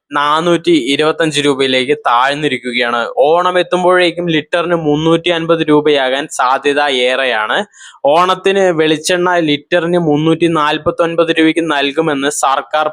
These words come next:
പ്രഖ്യാപനം ചെയ്തിരുന്നു. കിലോഗ്രാമിന് ഇരുന്നൂറ്റി എഴുപത്, ഇരുന്നൂറ്റി എൺപത് രൂപയ്ക്കും വിറ്റിരുന്ന കൊപ്ര വില ശനിയാഴ്ച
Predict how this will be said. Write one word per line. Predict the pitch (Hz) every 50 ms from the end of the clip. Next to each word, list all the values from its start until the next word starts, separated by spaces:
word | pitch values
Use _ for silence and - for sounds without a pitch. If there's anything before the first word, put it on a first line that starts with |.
| -
പ്രഖ്യാപനം | 147 147 143 - - 147 139 135 139 139 147 160 160 151 - -
ചെയ്തിരുന്നു. | 139 135 127 131 131 131 123 123 123 123 120 - _ _ _ _ _ _ _ _ _ _ -
കിലോഗ്രാമിന് | 165 160 160 160 160 160 160 160 160 156 160 156 165 170 170 160 147
ഇരുന്നൂറ്റി | 143 156 156 160 165 165 165 - 180
എഴുപത്, | 175 165 160 160 160 160 165 170 165 165 - - - - _ -
ഇരുന്നൂറ്റി | 147 147 151 165 170 170 170 170 180 165 135 139
എൺപത് | 147 151 156 160 170 160 170 165
രൂപയ്ക്കും | 160 151 151 151 160 156
വിറ്റിരുന്ന | 151 151 147 - 156 147 151 151 151 151 151 -
കൊപ്ര | 147 147 143 - _ 170 165 156 151 131
വില | 139 131 139 143
ശനിയാഴ്ച | 143 - - 135 135 135 147 151 156 151 147 143 120 - -